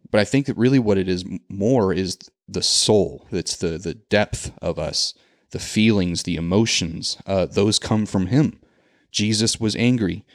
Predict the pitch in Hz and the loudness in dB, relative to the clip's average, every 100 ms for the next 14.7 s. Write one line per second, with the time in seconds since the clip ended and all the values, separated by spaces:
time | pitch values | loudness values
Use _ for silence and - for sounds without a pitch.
0 | _ _ - 104 101 107 - 104 113 101 | _ _ -6 -4 -2 -2 -4 -2 0 0
1 | - - _ _ _ _ _ _ - 107 | -6 -20 _ _ _ _ _ _ -4 -2
2 | - 104 101 107 101 92 120 147 - 101 | 0 0 4 4 4 2 2 2 2 0
3 | 92 95 95 85 85 80 85 78 - - | -2 -4 -2 -2 -2 -4 -2 -2 -4 -6
4 | - - 92 - 95 87 82 - _ _ | -8 -8 -8 -6 -2 -2 -2 -8 _ _
5 | _ 101 127 - - 127 127 98 - - | _ -2 -2 -2 0 2 2 -2 -6 -6
6 | - 82 - - - - _ _ _ - | -6 -6 -4 -6 -8 -20 _ _ _ -2
7 | 104 90 90 - 101 92 110 95 90 85 | 2 2 0 -2 -2 -2 0 2 2 -2
8 | - _ - _ - 110 214 202 107 92 | -8 _ -20 _ -4 2 4 2 0 -2
9 | - - - 95 87 - - - 90 101 | -6 -6 0 2 2 -4 -14 -4 0 2
10 | 113 - 90 92 - _ _ _ _ - | 0 -2 -2 -4 -8 _ _ _ _ -4
11 | 110 104 101 - 147 - - 123 95 - | 0 2 0 0 0 0 0 2 2 0
12 | - 92 85 85 87 85 82 85 - 87 | -4 -2 -2 -4 -4 -4 -4 -8 -10 -8
13 | 85 87 - _ - - - - - _ | -8 -8 -12 _ -16 -16 -16 -18 -20 _
14 | 92 - 107 110 - 85 | -8 0 2 2 -2 -4